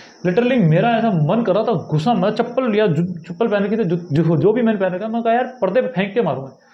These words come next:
पर वो security guard वाले मारते यार। सच में इतनी वाहियात performance, उल्टी कर दो यार उस performance को देख के, इतनी घटिया performance करी है।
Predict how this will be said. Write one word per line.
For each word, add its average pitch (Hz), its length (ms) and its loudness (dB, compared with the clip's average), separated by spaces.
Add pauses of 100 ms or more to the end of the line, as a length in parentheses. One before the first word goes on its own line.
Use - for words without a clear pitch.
(220)
पर - 100 -6
वो 104 80 -4
security 170 380 -2
guard 180 160 0
वाले 175 180 0
मारते 127 360 -4
यार। 135 100 -6 (500)
सच 208 160 0
में 226 440 0
इतनी 233 420 0 (220)
वाहियात 127 640 0
performance, 160 800 -2 (140)
उल्टी 170 240 2
कर 175 100 2
दो 123 260 -4
यार 170 160 -8 (220)
उस 151 100 -10
performance 156 420 0
को 151 100 -4
देख 135 240 -4
के, - 60 -14 (360)
इतनी 202 200 0
घटिया 202 400 0
performance 190 440 0
करी 170 180 -2
है। 165 60 -4